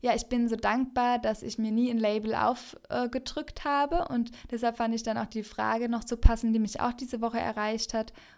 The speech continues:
oder heute war es genau, zum Thema Veganismus und, ähm, das war auch noch eine Frage, wie ist die Verbindung zwischen Ayurveda und Veganismus? Und da gibt es keine, <laughs> ist die einfache Antwort dazu, denn Ayurveda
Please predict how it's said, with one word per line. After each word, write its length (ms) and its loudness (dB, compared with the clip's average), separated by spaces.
oder 220 -4
heute 260 4
war 160 -2
es 120 -6
genau, 400 -4
zum 200 0
Thema 400 0
Veganismus 800 2
und, 440 -4
ähm, 480 -4
das 180 -6
war 120 4
auch 60 2
noch 100 4
eine 120 -2
Frage, 420 -2
wie 140 -2
ist 340 -10
die 100 -6
Verbindung 600 0
zwischen 240 -2
Ayurveda 480 0
und 120 -4
Veganismus? 560 -4
Und 220 -10
da 80 -6
gibt 260 -8
es 140 -8
keine, 380 0
<laughs> 320 -10
ist 220 -6
die 80 -4
einfache 500 -2
Antwort 380 -4
dazu, 520 0
denn 160 0
Ayurveda 720 0